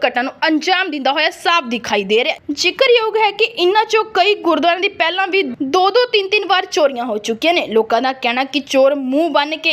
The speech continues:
ਇੱਕ ਸਾਈਕਲ ਉੱਪਰ ਆਉਂਦਾ ਅਤੇ ਬੜੇ ਆਰਾਮ ਨਾਲ ਗੁਰਦੁਆਰਿਆਂ 'ਚ ਚੋਰੀ ਕਰਕੇ ਫਰਾਰ ਹੋ ਜਾਂਦਾ, ਜਿਸ ਦਾ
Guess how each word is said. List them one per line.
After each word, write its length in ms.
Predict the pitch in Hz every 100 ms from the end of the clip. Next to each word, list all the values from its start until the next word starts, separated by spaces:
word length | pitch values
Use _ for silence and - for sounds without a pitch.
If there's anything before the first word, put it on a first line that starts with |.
| 277
ਇੱਕ 200 | 320 359
ਸਾਈਕਲ 460 | - 269 254 349
ਉੱਪਰ 240 | 330 370 339
ਆਉਂਦਾ 360 | 311 311 339
ਅਤੇ 200 | 302 349 277
ਬੜੇ 260 | 285 320 294
ਆਰਾਮ 340 | 262 254 285
ਨਾਲ 240 | 302 294 302 - 240
ਗੁਰਦੁਆਰਿਆਂ 540 | 311 311 370 415 339
'ਚ 140 | 311
ਚੋਰੀ 300 | 277 285 269 247
ਕਰਕੇ 340 | 247 226 285
ਫਰਾਰ 340 | - 330 254 180
ਹੋ 100 | 196
ਜਾਂਦਾ, 280 | 196 214 269 - - -
ਜਿਸ 260 | 285 370 370
ਦਾ 180 | 508